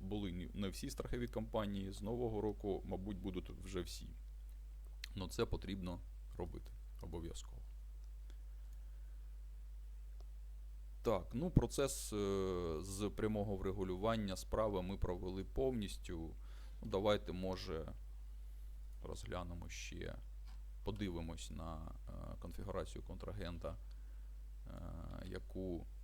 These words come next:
для прямого вхідного, тобто компенсація від М Т С Б У по конкретній страховій справі, вхідне. Подивимось про с-, е, різницю, е, в полях,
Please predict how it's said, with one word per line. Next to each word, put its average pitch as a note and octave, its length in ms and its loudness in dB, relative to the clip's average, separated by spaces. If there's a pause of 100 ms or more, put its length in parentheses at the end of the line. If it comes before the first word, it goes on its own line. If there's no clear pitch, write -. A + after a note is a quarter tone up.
для F#2 300 2
прямого F#2 460 2
вхідного, G#2 640 2 (1700)
тобто E2 320 -2
компенсація F#2 880 0 (1600)
від F2 480 -4
М G2+ 120 -6
Т - 120 -4
С F2 120 -2
Б G2+ 120 -4
У A2+ 140 4
по - 120 8
конкретній F#2 520 -2
страховій - 460 -2
справі, - 480 -2
вхідне. - 460 -4 (520)
Подивимось E2 520 0
про - 180 0
с-, - 180 -6
е, E2 720 -4
різницю, F#2+ 580 0 (920)
е, - 40 -4 (160)
в F#2+ 480 2 (460)
полях, F#2+ 400 2